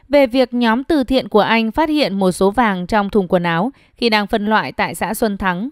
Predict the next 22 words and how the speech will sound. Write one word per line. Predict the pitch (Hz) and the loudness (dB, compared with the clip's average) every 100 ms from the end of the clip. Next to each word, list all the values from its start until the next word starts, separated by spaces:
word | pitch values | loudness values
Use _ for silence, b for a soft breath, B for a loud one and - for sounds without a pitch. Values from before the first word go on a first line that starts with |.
| - | -2
huyện | 262 208 | -2 2
Bảo | 202 | 0
Yên, | - 262 254 | 0 0 0
tỉnh | 240 170 | -2 -4
Lào | 160 160 | -4 -4
Cai. | 196 185 175 _ _ _ _ _ _ | -2 -2 -4 _ _ _ _ _ _
Bài | 226 226 | 2 4
đăng | 262 262 | 4 4
của | 220 | 2
anh | 185 247 | 2 0
Tấn | 240 214 | 0 0
Tài | 247 233 202 | 2 2 2
đã | 190 | 0
nhận | 262 262 | 0 0
được | 220 202 | 2 0
sự | - 185 | 0 -2
quan | 240 226 | 0 0
tâm | 247 220 | 2 0
của | - 175 | 2 0
cộng | 196 190 | 0 0
đồng | 175 | 0
mạng. | 180 | -2